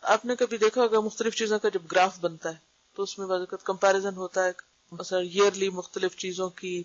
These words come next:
production یا مختلف چیزوں کی progress کا جب graph بناتے ہیں تو اسے ٹو تھاؤزینڈ فائیو میں graph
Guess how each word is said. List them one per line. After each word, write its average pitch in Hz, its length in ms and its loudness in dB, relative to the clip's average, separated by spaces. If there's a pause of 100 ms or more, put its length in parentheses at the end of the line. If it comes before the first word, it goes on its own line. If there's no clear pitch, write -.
production 180 520 0
یا 175 240 2 (260)
مختلف 185 340 -4
چیزوں 202 260 -2
کی 208 100 -8
progress 208 440 2
کا 202 100 0
جب 185 220 -2
graph 185 220 4
بناتے 180 380 0
ہیں 180 60 -8
تو 175 100 -8
اسے 175 160 -6
ٹو 202 180 0
تھاؤزینڈ 180 400 4
فائیو 190 300 6
میں 185 200 -2 (460)
graph 185 200 4